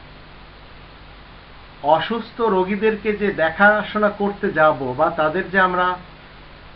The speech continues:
খবরগিরি করব, এ ব্যাপারটি নিয়ে কোরআনের উপদেশটা কি?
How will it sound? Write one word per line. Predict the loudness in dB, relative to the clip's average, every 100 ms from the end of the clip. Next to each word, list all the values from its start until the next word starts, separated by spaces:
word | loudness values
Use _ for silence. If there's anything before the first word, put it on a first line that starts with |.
| -20 -20 -20 -20 -18
খবরগিরি | 0 2 2 0 0 -2 -2
করব, | 2 2 4 0 -2
এ | 0
ব্যাপারটি | -2 0 -4 -4 -4
নিয়ে | -2 -2 -4 -8 -20 -20 -20 -20 -20 -20 -20 -20 -20 -20 -20 -20 -6
কোরআনের | 2 4 4 2 -2
উপদেশটা | -2 -2 -2 -4 -4 -8
কি? | -8 -14